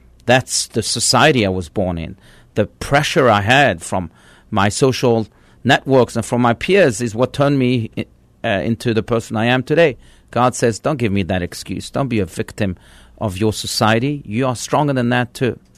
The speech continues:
So overcome your D N A, overcome your society, overcome the education that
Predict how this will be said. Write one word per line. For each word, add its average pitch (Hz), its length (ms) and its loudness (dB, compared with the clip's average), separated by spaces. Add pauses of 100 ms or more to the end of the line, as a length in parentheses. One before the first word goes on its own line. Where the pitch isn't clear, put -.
(440)
So - 220 -8
overcome 143 800 2
your 110 160 0
D 123 180 2
N 120 140 4
A, 117 260 2 (160)
overcome 135 560 0
your 123 80 0
society, 98 600 -2 (300)
overcome 135 540 2
the 117 80 2
education 113 720 -2
that 104 300 -4